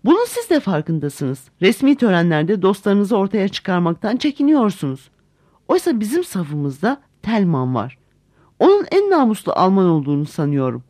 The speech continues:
Onu küçümsemek şöyle dursun, Telman'a saygı duyuyorum ben. Alman oluşu ondan tiksinmeme yol açmıyor. Sizi de Alman olduğunuz için değil, faşist olduğunuzdan ötürü küçümsüyor, nefret ediyorum.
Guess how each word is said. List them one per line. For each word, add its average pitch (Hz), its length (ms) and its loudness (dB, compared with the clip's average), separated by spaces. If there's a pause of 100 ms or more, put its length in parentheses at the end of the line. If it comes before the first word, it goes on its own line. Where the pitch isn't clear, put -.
(340)
Onu 254 200 2
küçümsemek 247 640 -2
şöyle 294 380 0
dursun, 160 400 -4 (300)
Telman'a 262 460 2
saygı 208 420 0
duyuyorum 135 460 0
ben. 127 160 -2 (560)
Alman 370 340 4
oluşu 269 320 0
ondan 247 340 2
tiksinmeme 233 600 0
yol 220 160 4
açmıyor. 151 540 0 (540)
Sizi 285 340 2
de 240 100 2
Alman 226 340 2
olduğunuz 196 460 0
için 165 340 -2
değil, 156 280 0 (320)
faşist 240 420 0
olduğunuzdan 170 600 2
ötürü 147 300 -4
küçümsüyor, 175 720 -4 (300)
nefret 165 360 0
ediyorum. 127 520 -4